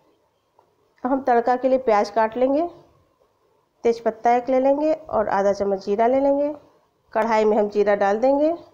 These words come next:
जीरा चटकने लगे, हम उसमें तेज़पत्ता डाल देंगे और फिर इसके बाद हम प्याज को डाल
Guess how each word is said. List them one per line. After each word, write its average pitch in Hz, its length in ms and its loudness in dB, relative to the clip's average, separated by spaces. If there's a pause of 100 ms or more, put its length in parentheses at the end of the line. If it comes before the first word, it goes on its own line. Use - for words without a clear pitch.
(760)
जीरा 226 300 2
चटकने 214 460 -2
लगे, 294 280 -2 (1400)
हम 220 80 -2
उसमें 214 200 -6
तेज़पत्ता 202 460 -4
डाल 247 220 0
देंगे 269 300 0 (2750)
और - 80 -8
फिर 247 160 0
इसके 240 220 -4
बाद 220 220 0
हम 220 140 0
प्याज 208 300 0
को 226 140 -8
डाल 214 260 0